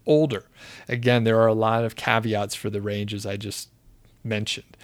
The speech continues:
So keep that in mind. There are lots of steps in the process, more than the four main phases that I mentioned earlier. And if you get, you know, one of the little steps wrong, you may have to go back to that step and fix it up.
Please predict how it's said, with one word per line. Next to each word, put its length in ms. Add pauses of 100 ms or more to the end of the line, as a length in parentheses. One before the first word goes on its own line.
(200)
So 140
keep 300
that 240
in 80
mind. 480
There 200
are 460 (400)
lots 520
of 100
steps 520
in 100
the 80
process, 760 (420)
more 300
than 160
the 60
four 420
main 300
phases 440
that 120
I 80
mentioned 460
earlier. 440 (460)
And 100
if 140
you 100
get, 340 (220)
you 100
know, 140
one 220
of 160
the 160
little 240
steps 440
wrong, 280
you 80
may 120
have 220
to 80
go 180
back 320
to 180
that 200
step 420
and 140
fix 320
it 60
up. 180